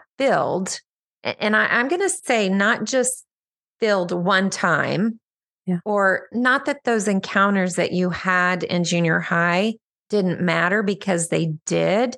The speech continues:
Speaker 2: Yeah.
Speaker 1: In a sense, it was grace that was saying,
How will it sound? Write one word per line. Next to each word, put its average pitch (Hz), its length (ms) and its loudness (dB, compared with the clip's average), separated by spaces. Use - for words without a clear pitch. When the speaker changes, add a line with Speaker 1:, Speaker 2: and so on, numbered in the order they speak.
Speaker 2:
Yeah. 208 100 0
Speaker 1:
In 202 60 2
a 185 80 2
sense, - 840 -2
it 196 160 0
was 180 220 0
grace 170 720 0
that - 180 -2
was 180 200 -2
saying, 165 760 0